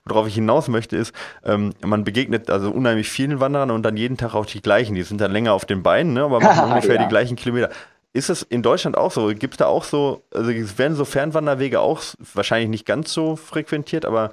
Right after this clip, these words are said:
Speaker 1: war das so, dass du Leute immer wieder gesehen hast oder dass du gewusst hast, ah, die laufen auch den E eins? Ähm, oder
Speaker 2: Nee,
Speaker 1: ist das in Deutschland
Speaker 2: tatsächlich
Speaker 1: eher nicht
Speaker 2: nicht.
Speaker 1: der Fall? Nicht, oder? Ja.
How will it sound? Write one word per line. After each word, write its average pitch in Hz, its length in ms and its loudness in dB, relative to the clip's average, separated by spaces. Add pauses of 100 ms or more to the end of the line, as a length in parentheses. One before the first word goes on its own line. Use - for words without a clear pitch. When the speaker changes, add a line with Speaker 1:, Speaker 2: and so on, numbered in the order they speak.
(160)
Speaker 1:
war 120 120 2
das 180 140 0
so, 175 100 0
dass 147 120 0
du 127 100 -8
Leute 127 200 2
immer 101 200 -2
wieder 160 200 0
gesehen 147 320 -2
hast 139 160 -2
oder 113 80 0
dass - 160 -4
du 113 80 -6
gewusst 147 260 0
hast, - 220 -2
ah, 117 100 2
die 117 80 -2
laufen 110 320 2
auch 151 160 0
den 139 220 -4
E 131 100 -4
eins? 139 360 -4 (380)
Ähm, 113 340 0
oder 113 200 4
Speaker 2:
Nee, 160 200 6
Speaker 1:
ist 254 120 2
das 226 60 4
in 214 60 10
Deutschland - 20 10 (240)
Speaker 2:
tatsächlich 220 240 4
Speaker 1:
eher 240 80 8
nicht 247 80 6
Speaker 2:
nicht. 156 140 2
Speaker 1:
der 95 60 0
Fall? 90 360 -4
Nicht, 131 240 0
oder? 120 320 2
Ja. 104 180 0